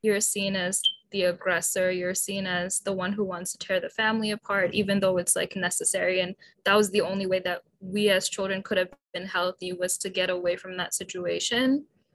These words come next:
'cause it was so harmful in, like, so many ways. Um, but I didn't know if I wanted to write,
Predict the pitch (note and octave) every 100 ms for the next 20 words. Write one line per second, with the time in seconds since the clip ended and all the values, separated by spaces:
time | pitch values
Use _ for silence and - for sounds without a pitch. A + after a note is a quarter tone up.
0 | _ _ _ - G#3+ G3+ G#3 G#3 - -
1 | - - - - G#3+ G#3+ G#3 F#3+ F#3 F3+
2 | - - G3 F#3 F#3 F#3 A3+ C4+ - _
3 | _ _ _ G#3 G3 F3+ G#3 - _ -
4 | - - G3+ G3+ A3 G#3 G3 G3+ G3 G3
5 | F#3 F#3 F#3+ F#3 F#3+ - F#3+ F#3 F3+ F3+
6 | F3+ G3 _ _ _ _ _ _ _ _
7 | _ _ _ _ _ G3 F#3+ F#3+ E3+